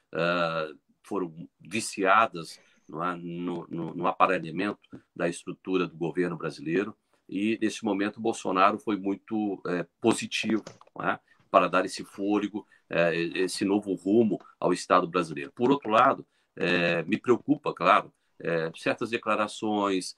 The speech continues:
certas atitudes, ah, a questão do enfrentamento à pandemia, acho que, é, toda essa perspectiva negacionista, é, demorou muito na questão das vacinas.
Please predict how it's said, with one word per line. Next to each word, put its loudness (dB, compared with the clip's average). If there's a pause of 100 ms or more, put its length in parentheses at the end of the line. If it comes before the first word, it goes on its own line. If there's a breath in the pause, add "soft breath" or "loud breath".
(120)
certas -2
atitudes, -4 (260)
ah, 4
a -6
questão -6 (220)
do -6
enfrentamento -2
à -10
pandemia, 0
acho -6
que, -8 (240)
é, -4
toda -2
essa 2 (420)
perspectiva -2
negacionista, -2 (200)
é, -4
demorou 4
muito 0
na 0
questão -4
das 2
vacinas. -2